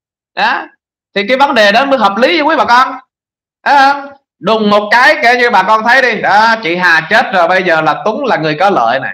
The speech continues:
vợ chồng Dượng Mười là người có lợi nè. Đấy là những cái chúng ta đã thấy rõ ràng. Những cái mà chúng ta đang thấy mà nói thật sự những người bên kia muốn bảo vệ cũng không thể bảo vệ được.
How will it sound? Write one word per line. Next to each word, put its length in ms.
vợ 300
chồng 260
Dượng 220
Mười 180
là 100
người 260
có 100
lợi 280
nè. 140
Đấy 200
là 80
những 280
cái 200
chúng 140
ta 120
đã 80
thấy 260
rõ 140
ràng. 180
Những 240
cái 180
mà 120
chúng 100
ta 140
đang 200
thấy 220
mà 120
nói 160
thật 120
sự 180
những 320
người 140
bên 180
kia 120
muốn 200
bảo 240
vệ 240
cũng 140
không 200
thể 120
bảo 160
vệ 140
được. 140